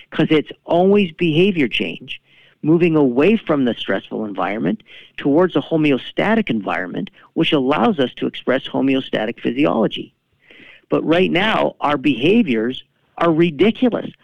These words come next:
We go into the stress response, and instead of using that stress response to exercise more,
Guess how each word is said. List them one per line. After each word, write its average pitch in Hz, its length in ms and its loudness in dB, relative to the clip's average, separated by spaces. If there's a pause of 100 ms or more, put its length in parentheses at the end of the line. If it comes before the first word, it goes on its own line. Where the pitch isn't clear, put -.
(120)
We - 100 2
go 196 220 4
into 180 180 2
the 147 100 2
stress 190 400 -2
response, 143 460 0
and 151 100 0
instead 214 240 0
of 208 80 4
using 180 320 2
that - 160 0
stress 156 280 0
response 196 400 -2
to - 160 -6
exercise 165 580 -2
more, 175 340 2